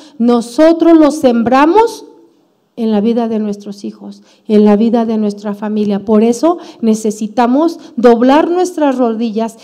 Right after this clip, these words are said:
ir a Dios para que Él nos sane, Él nos haga verdaderamente libres.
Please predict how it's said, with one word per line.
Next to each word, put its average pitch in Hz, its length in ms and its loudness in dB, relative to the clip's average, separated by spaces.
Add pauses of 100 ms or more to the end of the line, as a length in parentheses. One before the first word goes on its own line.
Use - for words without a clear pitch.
(160)
ir 285 360 4
a 339 140 0
Dios 208 440 -2
para 226 300 -8
que 254 160 -2
Él 262 100 0
nos 262 160 0
sane, 214 360 -2 (180)
Él 262 240 6
nos 294 240 0
haga 302 440 0 (120)
verdaderamente 233 960 -2
libres. 247 640 -8